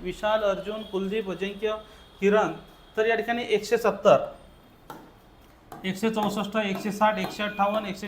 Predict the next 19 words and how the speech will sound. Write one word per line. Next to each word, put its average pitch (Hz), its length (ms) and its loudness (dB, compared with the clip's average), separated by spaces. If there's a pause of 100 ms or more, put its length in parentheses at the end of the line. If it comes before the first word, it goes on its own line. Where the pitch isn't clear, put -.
छप्पन, 208 340 -4
एकशे 190 220 -10 (100)
छप्पन, 214 360 -4 (480)
एकशे 190 260 -6
चोपन्न, 202 480 0
एकशे 196 240 -4
चोपन्न. 196 520 2
तर 202 80 2
या 220 80 4
ठिकाणी 233 280 -2
एक 247 160 2 (600)
कॉमन 262 360 10
मेरिट 269 380 4
लिस्ट 240 200 0
लागलेली 196 340 4
आहे. 165 120 4
काय 208 180 4
आहे 208 240 4
ही? 254 280 4